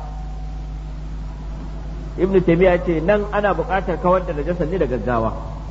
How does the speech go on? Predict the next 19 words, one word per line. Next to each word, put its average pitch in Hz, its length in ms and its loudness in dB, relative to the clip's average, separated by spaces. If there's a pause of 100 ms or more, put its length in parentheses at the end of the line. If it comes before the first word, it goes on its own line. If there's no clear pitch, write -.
(960)
Ta'jil 151 480 6
ne 180 180 2
fi 196 160 6
tathhiril 151 460 0
ardi. 117 320 0 (840)
In 208 160 6
ana 220 220 8
buƙatar 190 400 0
a 151 100 -4
kawar 208 280 2
da 180 80 0
najasar 180 340 0
da 151 100 4
gaggawa, 202 560 4 (320)
kamata 151 380 -4
a - 60 -6
karuwa 160 380 0
a 127 120 0
zuba. 110 160 -4